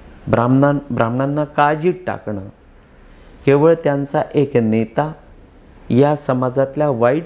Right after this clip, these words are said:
प्रवृत्तींविरुद्ध लढतो आहे, यशस्वी लढा देतो आहे, म्हणून समस्त ब्राह्मण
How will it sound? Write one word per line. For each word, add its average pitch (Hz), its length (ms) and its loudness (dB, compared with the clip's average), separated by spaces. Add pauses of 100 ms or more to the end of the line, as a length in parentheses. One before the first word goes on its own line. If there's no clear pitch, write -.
(140)
प्रवृत्तींविरुद्ध 127 960 -2
लढतो 110 480 0
आहे, 160 340 0
यशस्वी 123 500 0
लढा 113 240 2
देतो 131 320 -2
आहे, 127 280 -2 (960)
म्हणून 147 360 2
समस्त 156 560 0
ब्राह्मण 127 680 -2